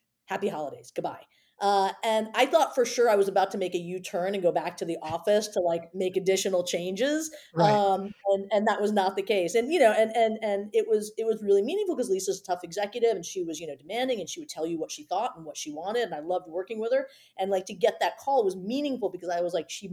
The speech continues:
Speaker 1: she's not gonna pick up the phone and make that call unless she means it," you know?
Speaker 2: The power of a thank you.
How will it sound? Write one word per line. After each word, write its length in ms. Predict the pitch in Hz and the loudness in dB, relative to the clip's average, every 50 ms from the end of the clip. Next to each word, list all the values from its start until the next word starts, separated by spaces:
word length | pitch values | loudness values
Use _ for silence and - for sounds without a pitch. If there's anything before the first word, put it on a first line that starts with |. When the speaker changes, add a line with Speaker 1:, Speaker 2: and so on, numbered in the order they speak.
| 190 - | -14 -14
Speaker 1:
she's 360 | _ - 220 208 185 175 - - _ _ _ _ _ _ _ _ | _ -16 -14 -12 -12 -14 -14 -18 _ _ _ _ _ _ _ _
not 300 | 196 208 202 196 180 - - - | 0 0 0 0 0 -4 -8 -6
gonna 120 | 202 180 | -4 -4
pick 180 | 180 196 190 185 | -4 -4 -6 -6
up 100 | - - | -6 -8
the 60 | 175 | -6
phone 200 | - 180 180 175 | -4 -4 -4 -4
and 80 | 165 | -4
make 160 | 165 165 160 - | -6 -8 -8 -8
that 140 | 160 156 | -10 -8
call 180 | - 156 156 156 | -8 -8 -8 -8
unless 160 | 147 156 143 | -10 -10 -12
she 180 | - - 151 147 | -14 -14 -16 -18
means 280 | 151 147 147 147 - - | -20 -20 -18 -18 -18 -20
it," 100 | - - _ _ 156 | -20 -20 _ _ -20
you 80 | 151 | -18
know? 220 | 143 143 139 143 _ _ _ _ _ _ _ | -18 -18 -20 -20 _ _ _ _ _ _ _
Speaker 2:
The 120 | 165 170 - - | -8 -8 -4 -4
power 580 | - - - 151 151 160 175 190 196 202 208 - _ _ _ - | -4 0 2 4 4 6 6 4 4 2 0 -2 _ _ _ -6
of 140 | 160 135 | -4 -4
a 80 | 139 120 | -4 -4
thank 440 | - - - 135 135 135 127 - - | -6 -8 -6 -4 -4 -4 -6 -8 -10
you. 200 | 117 113 - | -14 -14 -14